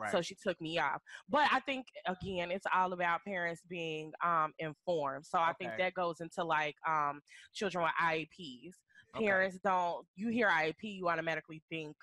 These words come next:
Speaker 1: I feel like generationally, you think that your child is stupid or
Speaker 2: Right.
Speaker 1: labeled
Speaker 2: Right.
Speaker 1: retarded or something is wrong with them.
Speaker 2: Right.
Speaker 1: But that's not really what that means. That means that it's just an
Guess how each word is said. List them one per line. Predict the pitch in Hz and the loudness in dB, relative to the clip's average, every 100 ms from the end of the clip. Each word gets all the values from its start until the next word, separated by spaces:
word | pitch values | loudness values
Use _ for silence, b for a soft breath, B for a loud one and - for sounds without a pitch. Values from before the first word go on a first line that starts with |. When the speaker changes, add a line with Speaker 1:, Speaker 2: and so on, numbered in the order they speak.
| - | -2
Speaker 1:
I | 170 | 0
feel | 165 170 151 | 0 -2 0
like | 147 156 | 0 -2
generationally, | 156 156 151 180 - 156 151 147 156 | -8 -4 -2 -2 -4 -6 -6 -8 -10
you | 160 - | -10 -6
think | 156 151 | -4 -4
that | 147 | -8
your | 156 | -6
child | - 143 127 | -2 0 -2
is | 131 | -8
stupid | - 147 143 - 147 151 143 | -16 -14 -14 -10 -6 -6 -6
or | 131 | -6
Speaker 2:
Right. | 107 | -2
Speaker 1:
labeled | 127 147 - | -2 -2 -4
Speaker 2:
Right. | 110 95 | -8 -6
Speaker 1:
retarded | 95 147 147 151 147 | 0 2 2 0 -4
or | 139 - | -4 -4
something | 220 196 | -4 -4
is | 160 147 | -6 -2
wrong | 165 170 160 | 0 0 0
with | 151 | -6
them. | 151 143 | -4 -2
Speaker 2:
Right. | 110 98 - | -4 -8 -4
Speaker 1:
But | 196 | 0
that's | 196 233 | 0 2
not | 196 180 | 0 0
really | 180 170 | -4 -6
what | 165 | -6
that | 160 147 | -2 -2
means. | 156 254 247 180 | -2 -4 -2 -2
That | 175 | -2
means | 175 165 | -2 -2
that | 165 156 | 0 -2
it's | 147 | -2
just | 165 156 | -6 -4
an | 139 | -4